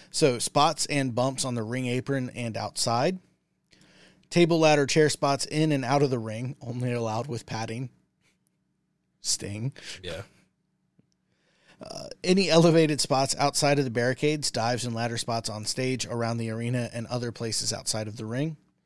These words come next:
Speaker 1: All pile driver tombstone variations, including sit-down drivers, inverted poison hurricane rana, and vertebreakers.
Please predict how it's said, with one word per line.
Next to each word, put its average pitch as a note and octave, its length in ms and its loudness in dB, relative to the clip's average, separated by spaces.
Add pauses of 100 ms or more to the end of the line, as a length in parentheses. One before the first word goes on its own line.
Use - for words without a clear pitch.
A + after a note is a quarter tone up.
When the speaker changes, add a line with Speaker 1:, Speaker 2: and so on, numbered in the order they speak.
(880)
Speaker 1:
All F#3 240 8
pile F3+ 440 4
driver D#3+ 360 4
tombstone C#3+ 580 0
variations, A#2+ 720 -2
including B2 460 -4
sit-down D#3 460 0
drivers, C#3 540 0
inverted D3 600 2
poison D3 340 -2
hurricane B2+ 400 -4
rana, A#2+ 380 -4
and A2 200 -12
vertebreakers. A#2+ 920 -6